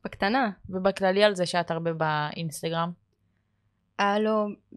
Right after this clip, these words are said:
Speaker 1: זה היה הריב הכי גדול שלנו.
Speaker 2: מה?
Speaker 1: הריב הכי גדול שלנו.
Speaker 2: אבל היום הוא ממש מעורב.
Speaker 1: הי-, ובזכות זה, זה, זה מה שפתר את זה. כי קודם כל הוא לא הבין אותי. כי, את יודעת, אני יושבת ככה בטלפון, הוא לא מבין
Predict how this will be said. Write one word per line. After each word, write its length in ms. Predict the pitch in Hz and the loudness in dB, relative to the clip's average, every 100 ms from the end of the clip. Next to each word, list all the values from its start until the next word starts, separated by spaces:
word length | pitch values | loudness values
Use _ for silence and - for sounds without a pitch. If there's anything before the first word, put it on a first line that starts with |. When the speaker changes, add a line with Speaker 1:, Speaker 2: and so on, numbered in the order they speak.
| 185 | -8
Speaker 1:
זה 140 | 190 | -2
היה 140 | 190 190 | 0 0
הריב 200 | 190 180 | -2 -6
הכי 180 | - 208 | -6 -4
גדול 160 | 190 175 | -4 -4
שלנו. 400 | 170 170 160 165 | -8 -8 -8 -4
Speaker 2:
מה? 400 | 165 170 202 269 - - | 0 2 2 0 -4 -8
Speaker 1:
הריב 200 | 214 214 | -4 -4
הכי 140 | 202 202 | -4 -4
גדול 260 | 202 180 | -4 -6
שלנו. 380 | 180 170 175 180 | -6 -8 -6 0
Speaker 2:
אבל 160 | 202 214 | 6 6
היום 200 | 214 226 | 6 4
הוא 200 | 233 226 | 2 2
ממש 240 | 233 233 | 2 0
מעורב. 460 | 247 247 269 214 156 151 | 0 0 4 2 2 0
Speaker 1:
הי-, 140 | 202 - 190 | -2 -2 -8
ובזכות 760 | 196 190 - 196 - - 320 262 | -6 -8 -8 -6 -4 2 0 2
זה, 240 | 226 277 330 - | 0 0 -4 -10
זה, 140 | 185 202 | -12 -6
זה 180 | - | -2
מה 120 | 208 202 | -2 -2
שפתר 420 | - 175 190 190 | -8 -6 -4 -2
את 80 | 175 | -6
זה. 100 | 175 _ | -10 _
כי 300 | - 202 185 - _ _ | -6 -4 -4 -10 _ _
קודם 240 | - 294 277 | 0 2 4
כל 140 | 254 | 2
הוא 100 | 226 | 2
לא 100 | 196 | 2
הבין 340 | 190 175 180 175 | 2 -2 -6 -6
אותי. 260 | - 220 _ _ _ _ - | -8 -14 _ _ _ _ -4
כי, 220 | 220 202 _ - - - | -2 -2 _ -18 -16 -8
את 80 | 190 | -4
יודעת, 160 | 349 277 | -4 -4
אני 60 | |
יושבת 260 | 208 240 240 | -4 -4 -6
ככה 200 | 254 269 | -6 -4
בטלפון, 420 | 220 202 185 196 | -4 -4 -4 -4
הוא 80 | 185 | -2
לא 180 | 233 359 | 0 2
מבין 160 | 339 | 2